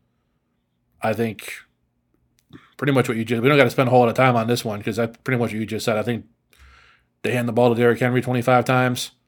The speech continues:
and he runs for a buck fifty and a few touchdowns, and I think it'll be a close game. It's not gonna be, I'm not, I'm not saying, you know, Titans win forty to ten,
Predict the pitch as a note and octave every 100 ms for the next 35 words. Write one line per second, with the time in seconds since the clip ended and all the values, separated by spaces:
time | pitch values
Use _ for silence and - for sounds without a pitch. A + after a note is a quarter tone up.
0 | _ _ _ _ G#2 G#2+ G#2 A2 G#2 -
1 | A2 G#2 F#2+ - _ _ _ - A2 A#2+
2 | - A#2+ B2+ A#2 A2 B2 A#2 A#2+ A2+ A#2
3 | A#2+ A#2 G#2 G2 F#2 _ - - - D#3+
4 | A#3+ B3 - A#3 A3+ G#3 E3+ F#2+ - _
5 | _ _ _ - - E3+ F3+ F3+ E3 D#3
6 | D#3 D3+ E3 C#3+ E3+ D#3+ D3 C#3 A#2 D3
7 | A#2+ B2+ C3 - C#3 B2 G2 C#3+ A#2 F#2